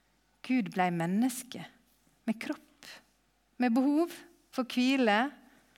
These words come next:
for berøring. Og så står det at Gud, han, som Je-,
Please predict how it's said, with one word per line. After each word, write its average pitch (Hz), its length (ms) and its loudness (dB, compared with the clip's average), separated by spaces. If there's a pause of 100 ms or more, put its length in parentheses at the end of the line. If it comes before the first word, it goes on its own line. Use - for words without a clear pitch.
(640)
for 254 160 -2
berøring. 214 720 2 (2250)
Og 240 80 -4
så 254 240 2
står 254 240 2
det 202 120 4
at 214 180 -4
Gud, 220 260 0
han, 190 240 0 (400)
som 202 200 0
Je-, 202 180 0